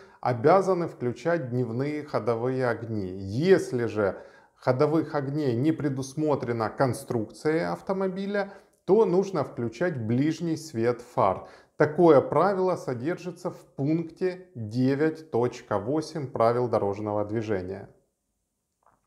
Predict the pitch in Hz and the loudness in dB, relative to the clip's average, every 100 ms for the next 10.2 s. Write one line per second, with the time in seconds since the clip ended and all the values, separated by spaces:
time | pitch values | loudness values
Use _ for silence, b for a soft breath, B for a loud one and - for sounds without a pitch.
0 | - 139 143 135 190 196 185 165 151 123 | -18 -4 4 6 6 6 2 4 2 2
1 | 131 139 135 117 113 113 175 143 - - | 2 6 6 6 2 2 2 2 0 -12
2 | B B - 139 151 147 185 180 147 175 | B B -6 -2 -2 4 6 6 4 -2
3 | 170 170 165 151 196 190 - 139 123 117 | -2 0 -2 -2 2 2 0 -6 -2 -2
4 | 101 117 110 - 185 202 196 B B B | 0 0 0 0 0 0 -2 B B B
5 | B - - - 156 151 135 123 127 156 | B -18 -4 4 4 4 2 2 4 2
6 | 190 190 - - 113 117 147 147 127 104 | 0 -2 -12 -10 -4 -2 -2 -2 -2 4
7 | 139 131 151 170 208 202 160 143 143 120 | 4 2 -2 -2 -2 -2 -2 -4 -4 -6
8 | 110 - 147 165 160 B B - 110 120 | -6 -6 -2 -2 -4 B B -8 -2 0
9 | 143 143 139 127 - 117 120 - 147 95 | 0 -2 -6 -6 -2 0 -2 -2 2 2
10 | - | 0